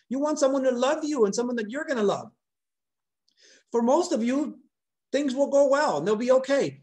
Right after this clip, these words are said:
And you'll adjust to living with other, with someone else, develop a successful relationship. You find someone, you move in together,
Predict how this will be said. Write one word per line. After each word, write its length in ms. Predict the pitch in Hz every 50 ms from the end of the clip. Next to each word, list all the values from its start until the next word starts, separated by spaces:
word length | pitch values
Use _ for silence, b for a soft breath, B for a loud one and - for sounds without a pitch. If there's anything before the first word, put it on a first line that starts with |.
| _ _ -
And 180 | 185 196 202
you'll 240 | 196 208 208 214 208
adjust 380 | 196 190 160 180 247 262 262 -
to 60 | 269
living 300 | 226 220 220 220 233 220
with 140 | 196 175 165
other, 200 | 170 170 165 160
with 140 | 143 156 156
someone 240 | - 196 165 147 165
else, 240 | 220 262 285 - -
develop 360 | 151 147 160 202 214 208 208
a 80 | 160 147
successful 440 | - 139 135 - 214 208 - 214
relationship. 320 | 196 190 190 190 196 - 135
You 100 | 143 135 -
find 260 | 220 233 247 254 233
someone, 380 | - 240 233 240 240 240 220
you 60 | 175 151
move 180 | 165 180 190
in 160 | 269 277 277
together, 540 | 277 269 214 254 247 240 247 247 240 240 B